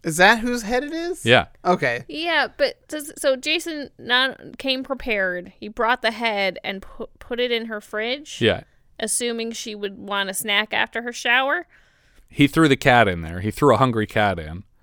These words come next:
Speaker 2: knowing that she keeps cold food for a cat in the fridge.
Speaker 3: Okay.
Speaker 2: He's very smart. He's very savvy,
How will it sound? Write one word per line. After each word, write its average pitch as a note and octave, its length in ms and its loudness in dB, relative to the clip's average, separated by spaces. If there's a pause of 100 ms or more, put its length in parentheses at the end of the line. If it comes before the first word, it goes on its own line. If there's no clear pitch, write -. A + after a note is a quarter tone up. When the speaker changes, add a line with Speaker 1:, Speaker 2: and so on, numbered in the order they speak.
(220)
Speaker 2:
knowing G#2+ 320 4
that F#2+ 160 -2
she A2 180 -2
keeps - 320 -2
cold A2 440 0
food G#2+ 320 0
for F#2+ 160 -6
a F2+ 60 -6
cat F#2 360 -4
in F#2+ 100 -6
the F#2 60 -6
fridge. - 540 -12 (760)
Speaker 3:
Okay. G3 320 -14 (640)
Speaker 2:
He's B2+ 220 0
very D#3+ 300 2
smart. C3+ 500 -4
He's G#2 140 -6
very B2+ 180 -2
savvy, A2+ 460 0